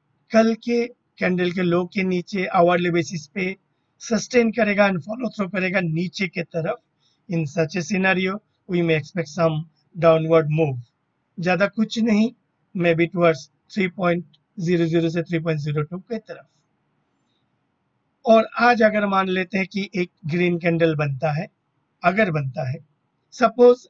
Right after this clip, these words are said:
आज के दिन के एंड में यही candle form होता है, then Monday को इसके ये green candle के लो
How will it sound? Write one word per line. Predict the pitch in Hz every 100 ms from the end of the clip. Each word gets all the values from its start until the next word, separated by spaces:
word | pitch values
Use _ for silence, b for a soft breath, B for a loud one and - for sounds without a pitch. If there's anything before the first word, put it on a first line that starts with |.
| -
आज | 208 196
के | 240 185
दिन | 185 175
के | 208 233
एंड | 190 180
में | 175 196 - 190
यही | 170 156 180
candle | 165 151 156 151
form | 165 151
होता | 156 160 180
है, | 185 - _ _ -
then | 185 208 143 - _ -
Monday | 202 233 226 233
को | 247 226
इसके | 202 175 - 220 185 -
ये | 190 190
green | 156 190 185
candle | 180 170 165
के | 160 160
लो | 156